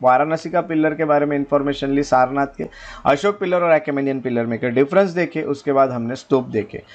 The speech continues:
अब हमको आगे आना है, वो रहेगा पॉपुलर आर्ट। पॉपुलर आर्ट में सबसे पहले अगर हम आएंगे तो वो होंगी केव्स।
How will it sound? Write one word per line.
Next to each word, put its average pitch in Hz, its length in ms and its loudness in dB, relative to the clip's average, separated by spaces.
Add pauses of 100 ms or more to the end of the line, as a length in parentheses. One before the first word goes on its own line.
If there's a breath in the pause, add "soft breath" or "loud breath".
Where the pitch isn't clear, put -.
(180 loud breath)
अब 214 180 4
हमको 196 400 -6
आगे 139 360 -2
आना 127 280 -2
है, 120 300 -8
वो 156 260 -2
रहेगा 123 420 2
पॉपुलर 131 560 2
आर्ट। - 260 -2 (360 loud breath)
पॉपुलर 226 420 4
आर्ट 196 260 4
में 196 120 -4
सबसे 180 320 -4
पहले 156 260 2
अगर 151 220 4
हम 143 200 0
आएंगे 139 440 0
तो 151 140 -4
वो 156 240 0
होंगी 135 300 2
केव्स। 196 720 4